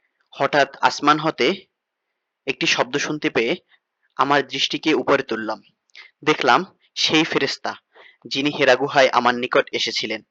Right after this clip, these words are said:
আসমান ও জমিনের মাঝে একটি আসনে উপবিষ্ট। এতে আমি শঙ্কিত হলাম। অবিলম্বে আমি ফিরে এসে বললাম, 'আমাকে চাদর দ্বারা আবৃত করো, আমাকে চাদর দ্বারা আবৃত করো।' অতঃপর আল্লাহ তাআলা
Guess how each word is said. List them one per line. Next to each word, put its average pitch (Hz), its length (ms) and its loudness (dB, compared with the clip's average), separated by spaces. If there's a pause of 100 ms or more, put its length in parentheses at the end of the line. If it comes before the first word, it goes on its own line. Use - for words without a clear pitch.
(460)
আসমান 143 420 2
ও 113 100 0
জমিনের 135 420 0
মাঝে 123 400 2 (500)
একটি - 240 -2
আসনে 147 320 0
উপবিষ্ট। 120 580 -4 (600)
এতে 143 220 4
আমি 147 140 4
শঙ্কিত 139 420 0
হলাম। 107 340 -4 (720)
অবিলম্বে 165 480 4
আমি 151 140 4
ফিরে 151 400 0
এসে 160 180 0
বললাম, 143 420 0 (400)
'আমাকে - 220 -4
চাদর 127 300 2
দ্বারা 139 220 6
আবৃত 117 320 0
করো, 107 320 -4 (140)
আমাকে 120 280 -6
চাদর 117 260 -6
দ্বারা 131 200 4
আবৃত - 320 -4
করো।' 107 240 -6 (800)
অতঃপর 156 280 2
আল্লাহ 135 300 2
তাআলা 151 400 6